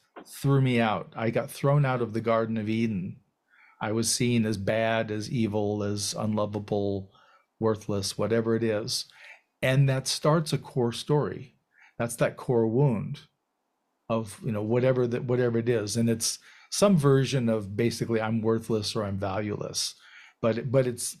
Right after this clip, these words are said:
each person has a very specific languaging to it. I mean, not that y-,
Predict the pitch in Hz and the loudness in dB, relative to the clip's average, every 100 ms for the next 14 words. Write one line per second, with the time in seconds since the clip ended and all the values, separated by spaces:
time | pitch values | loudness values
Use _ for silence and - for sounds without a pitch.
0 | 143 156 - 156 - 165 139 143 120 113 | -6 -2 0 0 2 2 4 2 0 0
1 | 117 117 113 - 110 - 123 113 101 - | 0 0 0 -4 -4 -2 -2 -2 -4 -14
2 | _ _ _ _ _ _ _ _ _ - | _ _ _ _ _ _ _ _ _ -4
3 | 117 127 110 110 104 101 - 117 95 - | 0 0 0 0 -2 -4 -2 0 -2 -4
4 | 113 113 117 117 - 107 180 | -2 0 2 0 -2 -2 -4